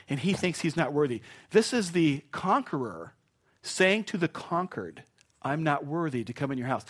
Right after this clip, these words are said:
The, the Romans had occupied, they had conquered the, the, the area. And, and that'd be, this is kinda like, um, a four-star general in Iraq saying to a shopkeeper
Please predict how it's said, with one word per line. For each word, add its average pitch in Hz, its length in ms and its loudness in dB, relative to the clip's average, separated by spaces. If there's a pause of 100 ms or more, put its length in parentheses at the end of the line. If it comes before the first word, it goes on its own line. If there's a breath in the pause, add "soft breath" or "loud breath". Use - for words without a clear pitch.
(360 loud breath)
The, 151 180 0
the 147 220 2
Romans 165 560 4
had 151 260 4
occupied, 156 520 4
they 156 100 4
had 151 120 0
conquered 151 520 -2
the, 120 140 -4
the, 127 260 -4
the 139 180 -2
area. 151 380 2 (340 loud breath)
And, 147 240 0 (300 soft breath)
and 139 240 -4
that'd 214 180 6
be, 277 120 4
this 262 180 2
is 240 80 -4
kinda 208 200 4
like, 170 340 4 (1040)
um, 135 320 4
a 139 60 0
four-star 185 460 2
general 147 400 0
in 135 180 -4
Iraq 120 520 -2 (200 loud breath)
saying 165 400 2
to 151 320 0
a 123 180 -2
shopkeeper 131 840 2